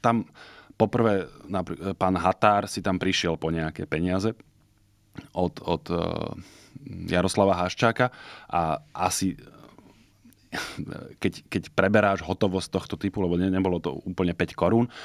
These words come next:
tak je to implicitne vyjadrením nejakého záväzku. Ak si dobre pamätám, rozprávali sa tam o tom, nie, nie úplne doslova, ale v zásade, že akým spôsobom bude Penta v budúcnosti profitovať zo zdravotníctva a že s Palom Paškom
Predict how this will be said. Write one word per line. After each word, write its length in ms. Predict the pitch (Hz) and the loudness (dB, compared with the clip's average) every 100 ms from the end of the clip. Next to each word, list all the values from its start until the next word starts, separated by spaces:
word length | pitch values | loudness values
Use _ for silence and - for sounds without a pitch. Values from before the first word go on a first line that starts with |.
| - - | -18 -2
tak 160 | 117 - | -2 -2
je 240 | 110 127 | 0 2
to 160 | 135 123 | 2 0
implicitne 960 | 82 98 98 98 98 87 95 90 80 92 | 2 0 2 0 0 0 0 0 0 0
vyjadrením 720 | 92 90 87 90 95 101 - | 2 2 2 2 2 2 0
nejakého 560 | 98 104 101 113 107 | 0 0 2 2 0
záväzku. 560 | 104 98 101 110 - 117 - - - - | 2 2 2 -2 -4 -6 -6 -16 -14 0
Ak 160 | 95 - | 0 2
si 80 | |
dobre 240 | 104 104 101 | 2 2 2
pamätám, 400 | 98 101 101 95 101 | 2 2 0 -2 0
rozprávali 560 | 101 - 110 98 95 | -2 2 2 2 0
sa 160 | - 92 | -2 -2
tam 160 | 92 | -2
o 80 | 90 | -2
tom, 480 | 92 95 90 73 87 - - - | -4 -2 -2 -4 -10 -14 -20 -16
nie, 120 | - - | -10 -4
nie 100 | 180 156 | 2 2
úplne 280 | 90 92 | 2 2
doslova, 560 | 85 92 - 147 135 127 | 2 2 4 4 4 2
ale 160 | 98 101 | 0 0
v 120 | 95 | 2
zásade, 360 | 92 95 92 | 0 0 -2
že 120 | 90 90 - - - - | 0 -2 -6 -18 -18 -2
akým 440 | 104 110 120 107 | 0 2 6 6
spôsobom 1000 | 101 - 98 98 95 101 92 95 90 78 | 4 0 2 2 2 0 2 0 0 0
bude 260 | 92 98 98 78 | 0 2 2 2
Penta 400 | 90 98 95 85 | 2 2 2 0
v 160 | 90 | 0
budúcnosti 560 | 92 98 - 90 - 87 | 0 0 0 -2 -2 -2
profitovať 880 | 87 90 98 98 92 92 87 80 95 | 0 0 0 0 2 2 0 -4 -2
zo 120 | 92 | -2
zdravotníctva 880 | 80 82 87 98 107 104 - 110 98 | 0 2 2 0 0 0 0 0 0
a 160 | - 104 | 2 0
že 240 | 98 95 | 0 -6
s 120 | - - | -8 -4
Palom 400 | - 98 104 95 | 4 4 4 2
Paškom 480 | 92 - - 95 | 2 2 0 0